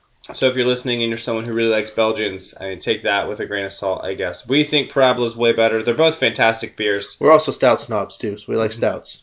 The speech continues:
Speaker 2: So
Speaker 1: Mm-hmm.
Speaker 2: that's
Speaker 1: And I couldn't, I couldn't say enough nice things about the whole lineup of Firestone's Barrel Age
Speaker 2: Oh,
Speaker 1: series.
Speaker 2: they're getting so many good barrel aged beers now.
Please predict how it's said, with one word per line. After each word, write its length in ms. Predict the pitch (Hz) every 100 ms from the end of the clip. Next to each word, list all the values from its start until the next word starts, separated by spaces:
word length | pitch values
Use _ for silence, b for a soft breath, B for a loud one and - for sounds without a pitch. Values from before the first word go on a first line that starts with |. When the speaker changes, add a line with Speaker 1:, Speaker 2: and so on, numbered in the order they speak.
| _
Speaker 2:
So 260 | - 101
Speaker 1:
Mm-hmm. 500 | 127 131 135 135 _
Speaker 2:
that's 400 | 101 101 - -
Speaker 1:
And 160 | - 120
I 80 | 117
couldn't, 500 | 113 156 143 139 -
I 120 | 131
couldn't 240 | 131 180
say 240 | 160 170 147
enough 320 | 135 143 135
nice 280 | 131 127 -
things 280 | 123 123 117
about 180 | 117
the 80 | 113
whole 260 | 113 120 110
lineup 460 | 104 104 98 - -
of 300 | - 98 98
Firestone's 680 | - 101 98 - 101 90 90
Barrel 240 | 92 87
Age 80 | 85 123
Speaker 2:
Oh, 120 | 123
Speaker 1:
series. 200 | 92 78
Speaker 2:
they're 180 | 143 139
getting 300 | 131 117 104
so 480 | - - 165 160
many 300 | 139 143 107 - -
good 320 | 127 135 110
barrel 280 | - 113 120 107
aged 260 | 98 -
beers 400 | 110 120 147 -
now. 280 | 104 101 98